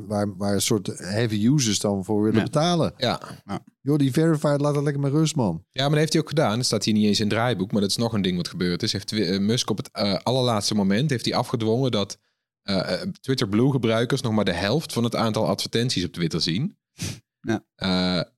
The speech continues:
Speaker 3: en toen, toen kon men al snel uitrekenen dat dat, eh, eh, zes dollar per, eh, eh, nou ja, gebruiker zou schelen aan advertentieinkomsten.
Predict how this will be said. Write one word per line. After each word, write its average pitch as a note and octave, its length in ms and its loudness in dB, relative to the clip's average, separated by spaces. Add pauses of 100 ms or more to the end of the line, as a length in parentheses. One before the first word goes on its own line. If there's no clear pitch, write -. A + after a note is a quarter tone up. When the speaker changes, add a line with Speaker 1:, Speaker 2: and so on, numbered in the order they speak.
(240)
Speaker 3:
en G#2 140 -2
toen, G#2+ 360 0
toen A2 160 -4
kon B2 160 2
men A#2 160 2
al A2 80 2
snel A2+ 240 0
uitrekenen A2 580 0
dat G2+ 120 -2
dat, G2+ 220 -4
eh, F#2 380 -2 (100)
eh, D#2+ 120 -2
zes A2+ 400 0
dollar G2+ 480 2
per, G2 380 -2 (500)
eh, F2+ 180 -2
eh, - 200 -2 (420)
nou G#2 200 -4
ja, E2 80 -2
gebruiker G2+ 480 0
zou F2 180 2
schelen F#2+ 440 0
aan F#2+ 120 0
advertentieinkomsten. A2 1120 0